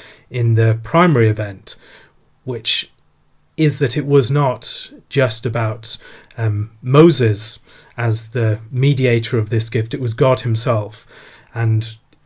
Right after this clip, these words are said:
the ordinary me-, ordinary means was through Moses, but it was not as if God was restricted to acting in that particular fashion,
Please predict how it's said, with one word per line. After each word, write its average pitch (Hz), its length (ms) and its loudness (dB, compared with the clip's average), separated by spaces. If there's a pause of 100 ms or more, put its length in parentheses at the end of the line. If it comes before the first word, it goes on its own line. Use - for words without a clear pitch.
(220)
the 151 120 2
ordinary 151 520 4
me-, 113 400 0
ordinary 120 600 0
means 107 360 -2
was 117 140 -4
through 117 220 -4
Moses, 107 640 -2 (480)
but - 480 -8
it 143 160 -2
was 127 180 -2
not 123 460 -4 (560)
as 123 180 -2
if - 460 -2 (180)
God 123 240 -2
was 110 420 0 (120)
restricted - 760 0
to 120 140 -4
acting 110 420 -6
in 110 80 0
that 113 200 -4
particular 113 360 -6
fashion, 107 520 -8